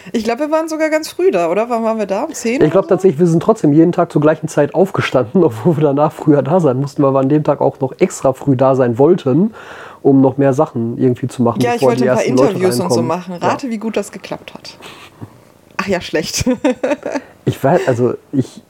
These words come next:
Speaker 2: ich weiß schon gar nicht mehr, aber da, da haben wir auch schon dann, dann uns sozusagen getrennt und die Sachen alle für uns gemacht.
Speaker 1: Ja, ich sag mal so,
Speaker 2: Glaub,
Speaker 1: wenn
Speaker 2: ja.
Speaker 1: wir vorher zusammen auf einer Messe waren, also gerade die Euro-, also was heißt die europäischen Messen, die deutschen Messen.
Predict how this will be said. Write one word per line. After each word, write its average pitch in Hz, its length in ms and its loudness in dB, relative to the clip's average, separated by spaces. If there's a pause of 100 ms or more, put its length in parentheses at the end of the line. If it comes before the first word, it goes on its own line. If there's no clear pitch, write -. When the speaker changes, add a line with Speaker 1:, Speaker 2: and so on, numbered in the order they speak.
(160)
Speaker 2:
ich - 160 -4
weiß 165 120 0
schon 294 140 -2
gar 139 100 4
nicht 117 120 -2
mehr, 127 160 2
aber 123 200 2
da, 131 280 2 (240)
da 139 140 2
haben 135 100 0
wir 165 60 0
auch 208 80 0
schon 240 200 0
dann, 220 280 -2
dann 214 240 0
uns 208 240 2
sozusagen 208 400 2
getrennt 127 380 0
und 135 100 0
die 139 60 2
Sachen 139 240 0
alle 143 140 2
für 156 120 -4
uns 131 160 -2
gemacht. 107 400 -6 (840)
Speaker 1:
Ja, 175 340 0
ich 180 100 -8
sag 196 140 -6
mal 208 120 -2
so, 190 80 -2
Speaker 2:
Glaub, 180 120 4
Speaker 1:
wenn 277 80 2
Speaker 2:
ja. 151 80 2
Speaker 1:
wir 180 100 2
vorher 247 440 -2
zusammen 208 320 -4
auf 202 140 -6
einer 190 100 -4
Messe 156 320 -6
waren, 151 200 -4
also 160 220 -2 (460)
gerade 196 360 -2
die 190 160 -4
Euro-, 180 260 -2
also 147 320 -8
was - 140 -14
heißt 135 160 -8
die - 60 -4
europäischen 147 400 -6
Messen, - 180 -10
die 170 140 -2
deutschen 160 400 -4
Messen. 143 260 -14